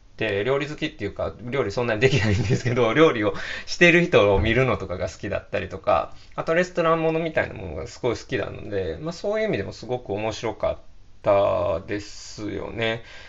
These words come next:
その、だからその中でも、なんかそのなんだろうな、シェフ、主人公のシェフのその一流テクを称えるみたいな感じでもなく、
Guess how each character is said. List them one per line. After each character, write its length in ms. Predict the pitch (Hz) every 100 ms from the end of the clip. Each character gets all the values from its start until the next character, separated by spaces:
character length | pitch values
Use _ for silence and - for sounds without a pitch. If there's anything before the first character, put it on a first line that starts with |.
| -
そ 100 | -
の、 140 | 143 143
だ 80 | 156
か 100 | 123
ら 80 |
そ 180 | 123 -
の 120 | 269
中 260 | 220 214 226
で 80 | 220
も、 300 | 226 185 131
な 80 | 196
ん 60 |
か 120 | 139
そ 180 | 110 143
の 120 | 139
な 120 | 117 135
ん 60 |
だ 80 | 107
ろ 80 | 80
う 20 |
な、 140 | 80
シ 220 | - - 240
ェ 20 |
フ、 500 | 247 220 185 165 -
主 180 | - 190
人 220 | 226 240
公 240 | - 143 107
の 80 |
シ 160 | 107 131
ェ 20 |
フ 140 | 123 101
の 100 | 95
そ 160 | 104
の 80 | 101
一 260 | 127 - 135
流 160 | 139
テ 140 | - -
ク 140 | 90
を 60 | -
称 200 | 107 110
え 80 | 113
る 80 | 123
み 100 | 135
た 100 | 110
い 40 |
な 80 | 107
感 260 | 147 160 165
じ 140 | 175
で 40 |
も 120 | 151 120
な 160 | -
く、 400 | - 170 143 98